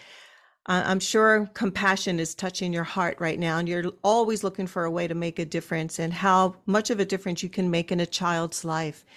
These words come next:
You know, maybe it's the backpack, maybe it's the toiletries, maybe it's helping that family with a meal,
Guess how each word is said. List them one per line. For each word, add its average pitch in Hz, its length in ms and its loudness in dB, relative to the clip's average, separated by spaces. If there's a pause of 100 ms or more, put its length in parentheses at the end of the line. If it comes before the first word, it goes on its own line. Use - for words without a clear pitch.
(380)
You 185 120 -2
know, 175 140 2
maybe 170 380 0
it's 185 160 -6
the 180 120 -2
backpack, 170 640 -4
maybe 170 320 -2
it's 185 160 -6
the 175 120 -10
toiletries, 180 920 0
maybe 190 260 2
it's 196 160 2
helping 202 360 0
that 180 180 -2
family 185 400 -2
with 180 200 -4
a 180 60 -2
meal, 170 540 -2